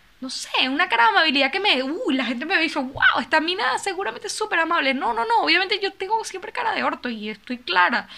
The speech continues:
Pero bueno, no quiere decir que no sea amable, no quiere decir que no, no, no diga buenos días, buenas noches, buenas tardes. O sea, la verdad es que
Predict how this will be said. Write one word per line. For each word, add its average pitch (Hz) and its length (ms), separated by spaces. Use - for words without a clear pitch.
Pero 285 160
bueno, 247 360
no 262 360
quiere 330 180
decir 320 220
que 339 100
no 311 220
sea 320 280
amable, 320 380
no 247 240
quiere 311 160
decir 311 220
que 330 120
no, 302 240
no, 277 220
no 254 180
diga 285 200
buenos 302 240
días, 339 200
buenas 277 200
noches, 277 200
buenas 277 280
tardes. 208 340
O 190 40
sea, 262 120
la 233 100
verdad 220 220
es - 60
que 330 180